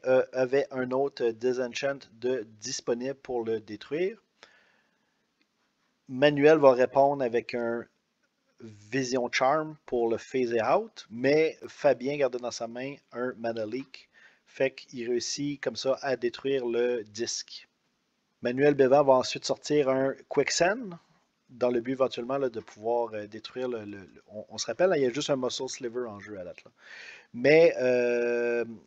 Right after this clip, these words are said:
Fabien va jouer à ce, à, à ce moment-là, à son tour, un de ses Wastelands pour détruire le Quicksand. Là, il mentionne que la foule était en délire à ce moment-là.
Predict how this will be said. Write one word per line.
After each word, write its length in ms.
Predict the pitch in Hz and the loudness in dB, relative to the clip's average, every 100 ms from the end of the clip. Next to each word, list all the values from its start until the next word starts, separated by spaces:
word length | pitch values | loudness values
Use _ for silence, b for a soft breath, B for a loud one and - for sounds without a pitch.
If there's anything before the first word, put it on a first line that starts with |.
| - _ - | -18 _ -14
Fabien 460 | - 135 123 151 | 0 0 2 0
va 140 | 127 123 | 2 0
jouer 240 | 117 139 | 2 2
à 80 | 127 | 2
ce, 140 | - - | -2 -6
à, 200 | 113 - | -4 -4
à 100 | 117 | -8
ce 120 | - | -6
moment-là, 280 | 127 123 135 | -4 -2 0
à 60 | 139 | -2
son 180 | 127 117 | -4 -8
tour, 400 | 135 139 139 - | -2 0 -2 -4
un 460 | 127 131 135 139 139 120 | -6 -2 0 -2 -6 -8
de 100 | 120 | -4
ses 380 | 117 - 131 127 | -4 -4 -4 -4
Wastelands 640 | 101 117 113 - 131 139 139 | -4 -4 -4 -4 -6 -6 -8
pour 160 | - 117 | -8 -6
détruire 340 | 113 - 131 | -6 -6 -6
le 100 | 123 | -6
Quicksand. 460 | - - - 165 226 - B B B B B B B B B B - | -8 -12 -6 -6 -8 -16 B B B B B B B B B B 4
Là, 120 | 143 | 6
il 80 | 143 | 8
mentionne 460 | 139 131 - 151 147 | 6 4 2 0 0
que 120 | 139 | 2
la 260 | 131 120 | 2 2
foule 500 | 98 - 147 147 143 | 0 -2 4 6 6
était 180 | 127 113 | 2 -2
en 140 | 123 113 | -4 -2
délire 380 | 113 117 135 | -2 0 0
à 60 | 117 | -2
ce 120 | - | -6
moment-là. 460 | 113 107 101 135 | -10 -10 -4 -2